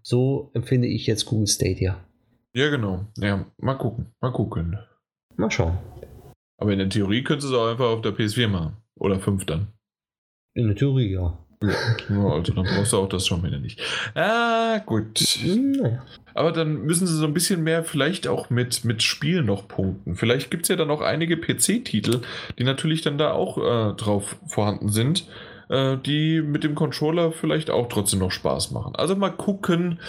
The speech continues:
Speaker 2: was da so noch in Zukunft kommt.
Speaker 1: Schauen wir mal.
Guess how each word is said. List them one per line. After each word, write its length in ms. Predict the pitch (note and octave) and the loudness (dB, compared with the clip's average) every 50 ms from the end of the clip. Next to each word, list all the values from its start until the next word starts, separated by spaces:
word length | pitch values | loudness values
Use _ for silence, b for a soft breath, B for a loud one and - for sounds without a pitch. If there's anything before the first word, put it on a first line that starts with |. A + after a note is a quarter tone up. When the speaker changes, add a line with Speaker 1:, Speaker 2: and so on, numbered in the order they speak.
| B B B B B B | B B B B B B
Speaker 2:
was 240 | C#3 D3+ - - | 0 2 2 2
da 140 | - D#3 C#3+ | 2 0 0
so 180 | C3 B2 C3 C3 | 2 2 0 2
noch 200 | B2 A#2+ A#2+ B2 | 2 0 0 0
in 140 | F2+ A#2 A2 | 0 0 0
Zukunft 560 | - - B2 A2 - B2+ A2+ G#2+ G#2+ - - | 2 2 2 2 2 2 2 2 0 -2 -2
kommt. 440 | - - F#2 E2+ D#2+ - - - - _ _ _ _ _ _ _ _ _ _ _ _ _ _ - - - _ _ _ _ _ _ _ _ _ _ | -2 -2 0 0 -2 -4 -6 -8 -12 _ _ _ _ _ _ _ _ _ _ _ _ _ _ -12 -12 -12 _ _ _ _ _ _ _ _ _ _
Speaker 1:
Schauen 340 | - - - G2 F#2 F#2+ F2 | -4 0 2 2 4 4 4
wir 80 | F2+ | 4
mal. 360 | F2 E2+ F2 F2+ F2+ F#2+ - | 2 2 2 2 2 0 -2